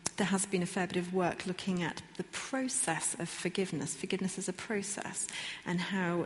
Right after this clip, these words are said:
it can be really essential to access emotional pain and possibly anger to properly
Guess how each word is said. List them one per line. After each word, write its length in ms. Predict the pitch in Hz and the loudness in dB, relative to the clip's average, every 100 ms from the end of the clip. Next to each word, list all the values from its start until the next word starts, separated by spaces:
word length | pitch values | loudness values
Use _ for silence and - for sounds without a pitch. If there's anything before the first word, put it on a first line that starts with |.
| - | 0
it 120 | 160 | -2
can 200 | 185 175 | 0 0
be 280 | 170 180 170 | 0 0 2
really 300 | 180 175 - | 2 2 2
essential 560 | 185 190 175 - 185 | 2 0 0 0 -2
to 440 | 170 - - 175 170 | -2 -4 0 0 2
access 420 | 185 - 170 - | 2 0 -4 -2
emotional 580 | 185 180 190 196 - 160 | 2 4 4 2 0 -4
pain 320 | - 170 165 | -4 -2 0
and 120 | 170 | -2
possibly 460 | - 214 190 185 180 | -4 -4 0 0 2
anger 560 | 196 185 180 - - 175 - - - - - - - - - - | 2 2 2 0 0 0 -4 -8 -8 -8 -12 -16 -20 -20 -20 -4
to 600 | - - 170 165 160 165 - - | -2 2 4 4 2 -2 -6 -10
properly 800 | - - 190 - 175 - 98 165 | -6 -2 -2 -2 -4 -2 0 -2